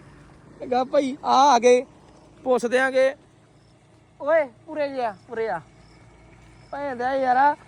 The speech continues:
ਦੱਸ ਤਾਂ ਦੇ। ਕਹਿੰਦਾ ਮੈਂ ਤਾਂ ਮੂਤ ਦਾ ਨਹੀਂ, ਕਹਿੰਦਾ ਇਹ ਗੱਲਾਂ ਤੇ। ਚੱਲ ਠੀਕ ਆ ਫਿਰ, ਹੈ, ਚੱਲ ਪਾਣੀ ਤਾਂ ਖਾਸਾ ਯਾਰ, ਹਨਾ। ਚੱਲ ਬਾਬਾ ਮਿਹਰ ਕਰੇ ਯਾਰ, ਹਨਾ, ਫਸਲਾਂ ਤੇ ਜਿੱਥੇ ਜਮਾਂ ਹੀ ਡੁੱਬ ਗਈਆਂ ਬਈ, ਉਹਨਾਂ ਤੇ ਵੀ ਮਾਲਕ ਮਿਹਰ ਕਰੇ ਯਾਰ।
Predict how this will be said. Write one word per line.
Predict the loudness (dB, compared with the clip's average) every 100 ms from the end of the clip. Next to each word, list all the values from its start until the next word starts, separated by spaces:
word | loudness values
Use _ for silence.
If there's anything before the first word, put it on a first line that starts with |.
| -20 -6
ਦੱਸ | -2 -2 -2
ਤਾਂ | -6 0
ਦੇ। | 0 0 -4 -20 -20 -20 -20 -20 -20 -20 -14 0
ਕਹਿੰਦਾ | 4
ਮੈਂ | 8 8
ਤਾਂ | 6
ਮੂਤ | 4 0 4
ਦਾ | 6 6
ਨਹੀਂ, | 4
ਕਹਿੰਦਾ | 2 2
ਇਹ | 2
ਗੱਲਾਂ | 0 -4 -6
ਤੇ। | -6 -8 -10 -20 _ -2
ਚੱਲ | 0 2
ਠੀਕ | 2 4
ਆ | 4 4
ਫਿਰ, | 4
ਹੈ, | 2 2
ਚੱਲ | 0 0 -2 -6 -20 _
ਪਾਣੀ | -2 0 2
ਤਾਂ | 0
ਖਾਸਾ | 2 2 2
ਯਾਰ, | 0 -2
ਹਨਾ। | -6 -8 -10 _ _ _ _ -4
ਚੱਲ | -2
ਬਾਬਾ | 0 0 2 0
ਮਿਹਰ | 2 2 2
ਕਰੇ | 0 -2 -2
ਯਾਰ, | -4 -4
ਹਨਾ, | -4 -4
ਫਸਲਾਂ | -4 -4 -6 -8
ਤੇ | -8
ਜਿੱਥੇ | -8 -8 -8
ਜਮਾਂ | -6 -6 -6
ਹੀ |
ਡੁੱਬ | -6 -8 -8
ਗਈਆਂ | -6 -8 -10 _ _ -20 _ -4
ਬਈ, | 0
ਉਹਨਾਂ | 2 0 -2
ਤੇ | -2 -2
ਵੀ | -2
ਮਾਲਕ | -2 -4 -4
ਮਿਹਰ | -6 -6 -8
ਕਰੇ | -8 -8 -8 -8
ਯਾਰ। | -10 -10